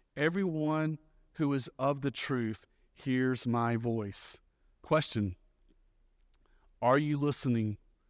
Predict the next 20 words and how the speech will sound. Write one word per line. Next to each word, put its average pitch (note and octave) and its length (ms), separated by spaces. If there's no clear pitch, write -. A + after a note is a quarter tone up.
to C3 120
the A#2 120
voice B2 320
of A2 80
truth, D#3+ 500
or A#2+ 200
are A#2+ 120
you B2 180
listening A2+ 480
to B2+ 100
the A2+ 120
lies G#2+ 420
of G#2 100
the G#2+ 80
world? G#2 380
The A#2 100
voice C#3 420
of D3 140
truth A#2 540
is A2 540